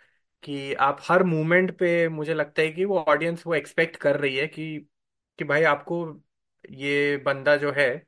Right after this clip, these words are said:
अ, राहुल मेहरा, वो क्या कर सकता है, right? वो किस हद तक जा सकता है। आप देख रहे हैं कि वो घर पे, आप जैसे आपने बताया कि वो उसी घर में दूसरे phone से call कर रहा है, फिर वो पुलिस वाले को मार रहा है, उसके बाद, अ,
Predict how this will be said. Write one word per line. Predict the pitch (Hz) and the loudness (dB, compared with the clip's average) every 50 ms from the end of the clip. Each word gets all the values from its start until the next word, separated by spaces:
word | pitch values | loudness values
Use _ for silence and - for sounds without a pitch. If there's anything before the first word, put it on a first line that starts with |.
| _ _ _ | _ _ _
अ, | - - - | -20 -12 -8
राहुल | 117 113 113 113 113 117 120 123 135 139 131 | -6 -4 -2 0 2 2 2 2 0 -4 -4
मेहरा, | 127 127 127 127 127 120 - - 147 | -2 0 0 0 0 -2 -4 -8 -8
वो | 151 | -2
क्या | - 180 170 170 | 2 2 2 4
कर | - 139 - | 2 0 0
सकता | - - - _ - - | 0 -4 -12 _ -14 -18
है, | - - - | -18 -16 -10
right? | - - 147 - _ _ _ _ - | -8 -8 -8 -8 _ _ _ _ -18
वो | 147 | -2
किस | - - 196 196 - | 2 2 2 4 4
हद | 156 160 160 - | 2 2 2 2
तक | 180 156 | 0 2
जा | 127 127 117 | 2 2 0
सकता | 110 - 110 - - 110 | 0 -2 -10 -10 -10 -12
है। | 104 - _ _ _ _ _ _ _ _ _ _ - | -12 -12 _ _ _ _ _ _ _ _ _ _ -4
आप | 135 143 | -4 -2
देख | 143 143 151 147 | -2 -2 -2 -2
रहे | 151 147 | -2 -4
हैं | 143 | -4
कि | 143 | -4
वो | 143 143 143 | -4 -4 -2
घर | 135 139 139 | -2 -2 -2
पे, | 139 - | 2 2
आप | 147 131 127 | 0 0 0
जैसे | 139 135 - | -2 -2 0
आपने | 143 131 - 143 139 | 0 0 -2 -4 -8
बताया | 131 135 123 - 123 127 127 131 127 | -8 -6 -2 0 0 2 2 2 0
कि | 127 139 | -2 -6
वो | 123 127 135 139 | -8 -6 -6 -6
उसी | - - 131 120 - 156 | -8 -10 -12 -10 -8 -8
घर | 139 131 135 131 | -6 -6 -6 -8
में | 127 131 135 127 | -6 -8 -10 -10
दूसरे | 120 127 120 - 139 135 | -10 -12 -10 -8 -8 -8
phone | - 135 127 127 | -8 -8 -12 -10
से | 123 - 139 127 123 - _ _ _ _ - _ _ _ _ _ - | -8 -6 -4 -4 -4 -6 _ _ _ _ -20 _ _ _ _ _ -4
call | 139 135 131 135 | -2 -2 -2 -2
कर | 127 - 127 123 | -2 -2 -2 0
रहा | 120 123 120 | 2 2 2
है, | 117 113 113 _ _ _ _ _ _ _ _ _ _ _ _ _ _ _ _ _ _ _ _ _ _ _ _ _ _ _ _ _ _ - | 0 0 -4 _ _ _ _ _ _ _ _ _ _ _ _ _ _ _ _ _ _ _ _ _ _ _ _ _ _ _ _ _ _ -12
फिर | 147 135 | -10 -10
वो | 131 123 | -8 -8
पुलिस | - 147 143 143 147 - | -6 -6 -6 -4 0 2
वाले | 151 143 139 143 | 2 2 2 0
को | 139 147 | -4 -4
मार | 139 135 127 127 127 | -2 -2 -2 -2 0
रहा | 127 127 127 | 0 2 2
है, | 123 123 123 123 _ _ _ _ _ _ _ _ - | 2 2 0 -2 _ _ _ _ _ _ _ _ -14
उसके | 143 - - - 151 | -14 -8 -4 -2 0
बाद, | 139 147 139 135 135 135 131 | 2 2 2 0 0 -2 -2
अ, | 135 135 131 127 127 123 | 0 0 2 2 0 0